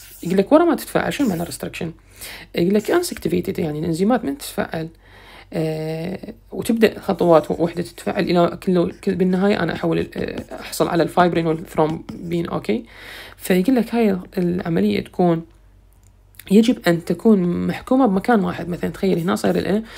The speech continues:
فهنا فقط تصير هاي الكواجيليشن factor،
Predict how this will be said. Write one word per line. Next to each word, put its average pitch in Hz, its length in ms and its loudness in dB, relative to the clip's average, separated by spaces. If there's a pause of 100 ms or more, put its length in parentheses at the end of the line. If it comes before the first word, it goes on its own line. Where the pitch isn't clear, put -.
(200)
فهنا 214 640 0
فقط - 320 -4
تصير - 360 0
هاي 180 140 0
الكواجيليشن 165 640 0
factor، - 400 -8